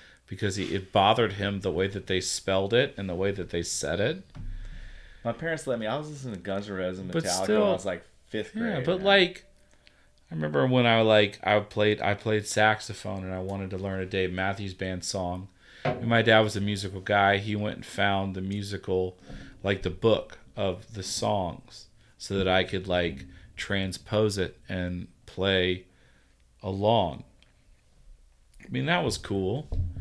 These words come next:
Speaker 1: And it wa-, I mean, it was a big deal because I guess it showed me that he listened to what I liked and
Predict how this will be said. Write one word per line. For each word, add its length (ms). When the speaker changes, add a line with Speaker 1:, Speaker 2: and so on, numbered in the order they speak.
Speaker 1:
And 120
it 100
wa-, 180
I 80
mean, 420
it 80
was 140
a 60
big 340
deal 320
because 600
I 120
guess 400
it 120
showed 380
me 140
that 260
he 640
listened 480
to 120
what 220
I 100
liked 560
and 420